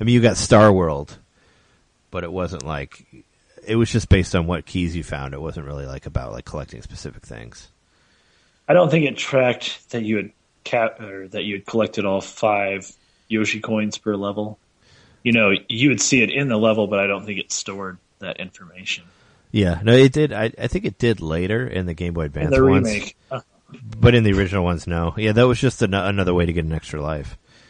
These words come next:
Speaker 1: Was the, was the
Speaker 2: Yep.
Speaker 1: five of those. So, I mean, Yoshi kinda, I think, started, basically started all that.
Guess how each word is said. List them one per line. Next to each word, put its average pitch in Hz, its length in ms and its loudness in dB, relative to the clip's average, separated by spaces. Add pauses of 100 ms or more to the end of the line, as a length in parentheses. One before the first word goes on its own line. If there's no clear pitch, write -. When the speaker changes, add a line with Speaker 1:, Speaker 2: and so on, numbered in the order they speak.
(540)
Speaker 1:
Was - 180 -8
the, - 120 -12
was 78 200 -8
the - 80 -14
Speaker 2:
Yep. - 80 -12
Speaker 1:
five 69 240 -10
of 73 100 -8
those. 71 220 -8
So, 110 240 -2
I 110 60 2
mean, 120 180 0
Yoshi 131 260 2
kinda, 87 420 -2 (120)
I 90 160 -2
think, 82 240 -2
started, 80 560 -2
basically 82 300 -6
started 80 300 -2
all 80 120 -2
that. 78 260 -6